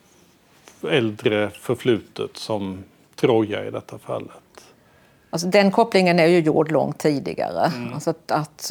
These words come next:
Speaker 2: romarna härstammade från trojanerna, närmare bestämt från den utvandrade Aeneas, den är gjord långt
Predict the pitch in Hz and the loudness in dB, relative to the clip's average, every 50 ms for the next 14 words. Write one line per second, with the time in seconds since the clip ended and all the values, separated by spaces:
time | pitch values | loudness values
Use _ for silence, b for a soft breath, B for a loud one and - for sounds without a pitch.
0 | 156 147 156 175 180 170 165 160 160 156 160 175 190 196 196 185 208 190 170 147 | -6 -4 0 2 2 2 2 2 2 2 2 2 2 2 2 4 4 4 4 2
1 | 139 - - - 147 147 147 151 151 151 147 147 - - 156 147 139 135 135 B | 0 -2 -2 0 0 0 0 0 0 0 -2 -2 -2 0 2 2 2 0 -2 B
2 | B B B B - - - 156 147 135 123 131 131 131 127 127 131 131 147 156 | B B B B -8 -4 -2 0 2 4 4 4 2 0 0 -2 -2 -2 0 0
3 | 160 156 139 139 143 165 170 175 170 - - 147 143 143 - - 143 143 139 135 | 0 0 0 0 -2 0 0 0 0 0 -2 -2 -2 -4 -4 -4 -4 -2 -2 -2
4 | 139 135 - - - - 135 123 117 120 120 127 131 147 185 190 151 135 - - | -4 -4 -6 -6 -6 -6 -6 -4 -4 -2 -2 0 0 0 2 2 2 0 0 -2
5 | - - 160 151 151 151 147 147 147 - - - 127 127 - | -4 -6 -4 -4 -4 -4 -4 -6 -6 -6 -4 -4 -4 -4 -6